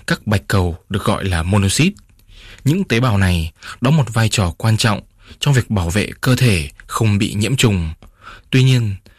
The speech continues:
ở những bệnh nhân ung thư, các tế bào u có thể lợi dụng monocyte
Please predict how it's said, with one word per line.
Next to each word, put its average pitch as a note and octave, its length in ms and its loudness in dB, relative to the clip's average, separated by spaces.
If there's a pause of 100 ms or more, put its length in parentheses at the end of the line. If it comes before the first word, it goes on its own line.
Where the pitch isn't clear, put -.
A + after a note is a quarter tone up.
(140)
ở F#2+ 120 -2
những A#2+ 220 -2
bệnh B2+ 160 0
nhân A#2 340 2
ung A2+ 160 0
thư, G#2+ 380 2 (440)
các D#3 200 -4
tế G#2+ 120 0
bào A2 200 0
u A2 320 0 (220)
có - 140 -10
thể F#2 100 -2
lợi G2 200 0
dụng A#2 220 0
monocyte A2 600 0